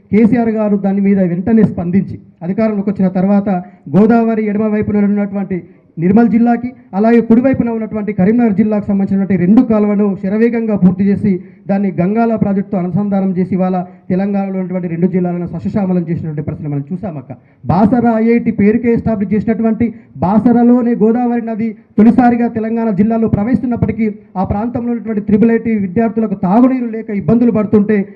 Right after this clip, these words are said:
కేసీఆర్ గారు వేగంగా బాసర చెక్ డ్యాంను నిర్మించి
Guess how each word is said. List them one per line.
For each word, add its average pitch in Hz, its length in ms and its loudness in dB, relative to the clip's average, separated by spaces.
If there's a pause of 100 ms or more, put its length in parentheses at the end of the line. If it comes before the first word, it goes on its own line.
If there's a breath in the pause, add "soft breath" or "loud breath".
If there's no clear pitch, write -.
(160 loud breath)
కేసీఆర్ 220 420 0
గారు 208 220 -4
వేగంగా 214 500 -4
బాసర 196 460 -4 (100)
చెక్ 196 120 -8
డ్యాంను 208 240 -6
నిర్మించి 208 460 -2